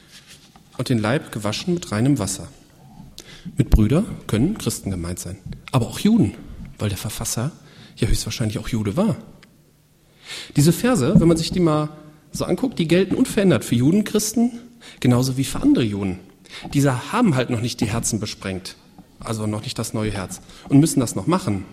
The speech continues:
bevor sie in das Heiligtum treten können. Für diese Juden steckt in dem Vers zweiundzwanzig noch die Aufforderung zur Bekehrung. Kommen wir nun zu dem mutwilligen Sündigen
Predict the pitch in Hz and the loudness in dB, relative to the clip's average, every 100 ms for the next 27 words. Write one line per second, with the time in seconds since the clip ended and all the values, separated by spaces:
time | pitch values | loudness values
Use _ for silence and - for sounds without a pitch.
0 | - - 120 127 123 123 123 117 117 - | -16 -12 -6 -2 -2 0 2 2 -2 -4
1 | 123 120 120 117 - - 110 - 170 - | -4 -2 -2 -2 -2 0 0 0 -2 -2
2 | - 92 - - - - - - _ _ | -6 -6 -8 -16 -20 -20 -20 -20 _ _
3 | - 131 160 185 135 170 226 - 160 139 | -8 -2 -2 0 2 4 2 0 -2 0
4 | 123 - 117 - 104 113 - 160 160 - | -2 -2 -6 -6 -4 -4 -4 -6 -6 -6
5 | 143 - - - 113 - 160 180 185 185 | -6 -4 -6 -6 -6 -4 -2 0 0 -2
6 | - - - - _ _ - - 156 - | -10 -16 -16 -20 _ _ -12 -8 -6 -4
7 | 190 143 101 95 - - _ _ _ _ | -4 -4 -6 -8 -16 -20 _ _ _ _
8 | _ _ _ _ _ _ _ _ _ _ | _ _ _ _ _ _ _ _ _ _
9 | _ - - - _ _ _ _ _ _ | _ -20 -20 -20 _ _ _ _ _ _
10 | _ _ _ _ _ - - - 143 156 | _ _ _ _ _ -20 -14 -4 2 4
11 | 160 175 - 139 135 175 185 185 175 165 | 4 2 0 4 6 6 4 2 4 6
12 | 156 160 113 95 | 6 6 4 0